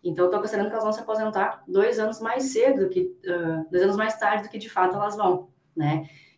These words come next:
Então, é bem importante, ah, a questão da base de dados, né? E a gente, assim, pra o atuário, a gente usa, a gente é muito conservador durante a avaliação. Então, se a gente não tem, ah, informação certinha, a gente vai ut-, utilizar a premissa mais conservadora.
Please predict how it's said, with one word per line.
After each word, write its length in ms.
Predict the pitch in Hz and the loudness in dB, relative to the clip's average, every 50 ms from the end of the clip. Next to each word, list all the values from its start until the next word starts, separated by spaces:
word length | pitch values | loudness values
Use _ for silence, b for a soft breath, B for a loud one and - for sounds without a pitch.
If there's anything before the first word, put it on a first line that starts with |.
| _ | _
Então, 200 | 185 185 185 196 | -2 0 0 0
é 80 | 214 220 | 0 0
bem 220 | 196 196 220 254 | 0 2 4 6
importante, 800 | 294 311 - 277 - - - 190 185 190 254 262 - - 165 160 - | 6 6 8 6 4 2 4 4 4 4 4 2 0 0 0 0 0
ah, 520 | 175 180 180 175 175 175 175 175 175 170 156 - _ _ _ _ _ _ _ _ _ _ _ _ - | 2 2 4 4 2 2 0 -2 -4 -6 -8 -14 _ _ _ _ _ _ _ _ _ _ _ _ 2
a 100 | 185 202 | 2 2
questão 280 | 202 214 202 202 196 190 | 4 2 0 0 2 2
da 80 | 190 185 | 4 4
base 240 | 180 180 175 175 | 4 4 4 4
de 60 | 185 180 | 4 4
dados, 520 | 180 151 147 143 139 143 - - - - | 4 6 6 4 4 0 -2 -4 -6 -4
né? 420 | 156 160 156 160 - - B B B B B B B B _ | 2 4 4 4 4 0 B B B B B B B B _
E 60 | 202 | 0
a 40 | 214 | 2
gente, 180 | 208 226 - 269 | 2 2 4 4
assim, 460 | 269 269 - - 170 147 139 143 - | 4 4 4 6 4 4 4 2 0
pra 840 | - 190 180 185 220 240 254 240 226 214 190 180 170 160 147 143 - _ _ _ _ - | 2 4 4 6 6 6 6 4 4 2 2 2 0 -2 -6 -8 -14 _ _ _ _ -6
o 140 | - 175 | 0 2
atuário, 720 | 185 185 185 - 214 180 160 160 170 - 170 147 - - - | 2 2 2 0 2 2 4 4 4 4 2 0 -2 -2 -2
a 40 | 175 | -2
gente 160 | 180 185 196 | 0 0 0
usa, 120 | 196 220 | -2 -4
a 380 | 226 - - - - _ - 180 | -6 -8 -10 -16 -18 _ -4 -2
gente 160 | 180 180 196 | -2 0 2
é 20 | 196 | 2
muito 220 | 202 226 269 262 | 2 2 2 2
conservador 600 | 262 247 - 240 220 214 220 208 196 196 196 190 | 0 -2 -2 -4 -2 0 2 4 4 4 4 2
durante 300 | 196 196 190 190 185 190 | 2 0 0 0 0 0
a 60 | 190 | 0
avaliação. 600 | 185 185 185 196 208 - - - 156 147 143 143 B B B B B B B _ | 0 0 0 0 -2 -2 -4 -2 -2 -2 -2 -4 B B B B B B B _
Então, 120 | - 185 185 | -2 -2 0
se 80 | 185 190 | 2 2
a 40 | 190 | 2
gente 180 | 196 196 190 | 0 0 0
não 240 | 190 220 269 311 311 | 2 6 8 8 8
tem, 400 | - 208 196 - 262 247 208 - | 8 6 -2 -2 -2 -2 -2 0
ah, 240 | 180 180 175 175 175 | 0 0 0 0 0
informação 540 | 175 - - 160 175 170 165 - 180 180 175 | -2 -2 -2 -2 -2 -2 -2 -2 -4 -4 -2
certinha, 460 | - 170 156 151 - - 220 269 262 | -2 -2 -2 -2 -4 -4 -2 -2 0
a 20 | |
gente 140 | 202 190 - | 0 0 0
vai 200 | 180 175 190 208 | 0 0 0 0
ut-, 160 | 196 - - | -2 -6 -10
utilizar 320 | 196 - 196 190 185 190 196 | -8 -4 -2 0 0 0 0
a 40 | |
premissa 360 | 190 208 202 208 220 - 247 233 | -2 -4 -6 -6 -6 -8 -8 -8
mais 300 | 214 196 180 180 185 - | -6 -4 -4 -4 -4 -4
conservadora. 760 | 220 214 214 214 214 233 262 269 208 185 160 147 143 143 | -6 -8 -10 -8 -8 -6 -4 0 0 2 2 2 0 -4